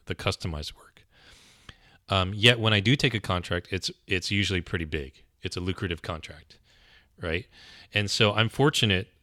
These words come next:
that I can serve maybe one or two clients in a given year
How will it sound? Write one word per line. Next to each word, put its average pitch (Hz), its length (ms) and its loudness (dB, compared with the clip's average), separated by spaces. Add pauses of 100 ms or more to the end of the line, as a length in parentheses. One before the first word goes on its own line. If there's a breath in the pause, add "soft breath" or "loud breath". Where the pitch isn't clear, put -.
that 101 220 4
I 101 100 4
can 98 180 -4
serve 95 260 0
maybe 90 260 0
one 92 440 -2
or 90 80 -2
two - 200 -4
clients 90 460 -4
in 85 60 -8
a 85 60 -4
given 82 520 -2
year 82 540 0